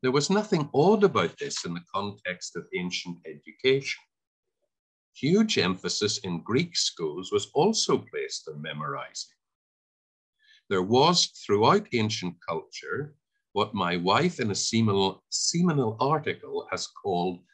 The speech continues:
skepticism towards the written word. We tend to distrust our memories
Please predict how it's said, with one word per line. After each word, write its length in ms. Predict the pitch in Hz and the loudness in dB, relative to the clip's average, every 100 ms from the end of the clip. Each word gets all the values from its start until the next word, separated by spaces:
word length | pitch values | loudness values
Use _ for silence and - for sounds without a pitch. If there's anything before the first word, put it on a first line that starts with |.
| _ | _
skepticism 1160 | - - - 127 131 - 139 - 107 107 110 110 - | -4 -2 -2 -2 -4 -2 -2 2 0 2 0 0 -4
towards 360 | 92 90 95 - | -2 0 0 0
the 120 | 101 | 0
written 440 | 85 69 - 175 95 | -2 -6 -10 -10 -2
word. 400 | 131 117 76 - _ _ _ _ _ _ _ _ _ _ _ _ _ | 0 2 -2 -6 _ _ _ _ _ _ _ _ _ _ _ _ _
We 220 | 123 185 | 2 2
tend 380 | 214 - 127 113 | 2 0 2 2
to 80 | - | -2
distrust 840 | 85 85 - - 131 175 - - | -4 -2 -2 0 2 2 0 -2
our 160 | 139 90 | -2 -2
memories 680 | - 71 - 403 - - | -2 -6 -12 -14 -12 -14